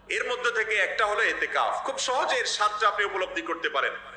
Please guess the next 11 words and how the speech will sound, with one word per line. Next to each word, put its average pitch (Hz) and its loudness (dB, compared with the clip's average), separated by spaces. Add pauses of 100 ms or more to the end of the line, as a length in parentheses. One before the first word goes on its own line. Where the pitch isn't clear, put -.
(240)
যারা 220 4
একবার 214 2
ইতিকাফের 190 2
স্বাদ 190 4
পেয়েছেন, 170 2 (100)
তাদেরকে 185 2
ইতিকাফ 170 0
থেকে 185 0
আর 165 2
দূরে 170 -2
সরানো 220 2